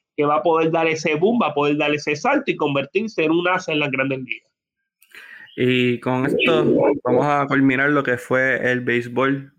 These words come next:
Speaker 2: para los puertorriqueños en esta temporada, porque sin duda, eh, fue buenísima. No, estamos hablando de
Speaker 1: Fue,
Speaker 2: calificación.
Speaker 1: fue muy buena y Chugal también tiró, tiró bastante decente. Chugal,
Speaker 2: Sí.
Speaker 1: que fue el, eh,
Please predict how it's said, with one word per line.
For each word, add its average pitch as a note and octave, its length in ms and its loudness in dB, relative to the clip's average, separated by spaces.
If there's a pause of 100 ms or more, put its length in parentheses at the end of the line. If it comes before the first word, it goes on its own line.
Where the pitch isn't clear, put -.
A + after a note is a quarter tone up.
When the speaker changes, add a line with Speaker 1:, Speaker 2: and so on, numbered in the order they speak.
(100)
Speaker 2:
para B2 220 -2
los A#2+ 100 -2
puertorriqueños B2 720 -4
en A#2 120 -2
esta B2 220 -6
temporada, C#3 640 0
porque A#2+ 680 -6
sin A#2 220 -6
duda, C3+ 340 0 (560)
eh, A2+ 320 0 (240)
fue B2+ 180 0
buenísima. C#3+ 840 -2 (240)
No, - 320 -6
estamos B2+ 280 -2
hablando C3+ 220 2
de C3+ 60 0
Speaker 1:
Fue, C3+ 80 -2
Speaker 2:
calificación. C#3 500 -6 (500)
Speaker 1:
fue C#3+ 120 -2
muy D#3 180 2
buena E3+ 300 2
y A#3+ 100 -2
Chugal F3 320 2
también A3+ 340 0
tiró, G#3+ 500 2
tiró E3+ 220 0
bastante G#3 440 0
decente. G#3 720 -2 (580)
Chugal, D#3+ 360 0
Speaker 2:
Sí. - 20 -10
Speaker 1:
que F3 160 0
fue F3 200 2
el, E3+ 100 2
eh, C3 1040 -2